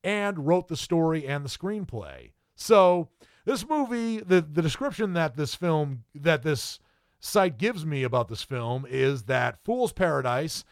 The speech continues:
is about a fool for love who becomes an accidental celebrity only to lose it all. So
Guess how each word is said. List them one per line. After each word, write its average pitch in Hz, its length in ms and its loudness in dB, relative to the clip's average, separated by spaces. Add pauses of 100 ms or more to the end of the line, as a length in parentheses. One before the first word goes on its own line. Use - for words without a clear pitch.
(240)
is 165 200 2
about 160 340 6
a 139 80 0
fool 254 380 -4
for 180 180 0
love 139 540 2 (260)
who 180 140 4
becomes 185 480 2
an 151 100 -6
accidental 208 640 -2
celebrity 131 960 -2 (420)
only 214 340 6
to 190 120 2
lose 170 260 2
it 170 100 2
all. 180 480 0 (920)
So 202 460 6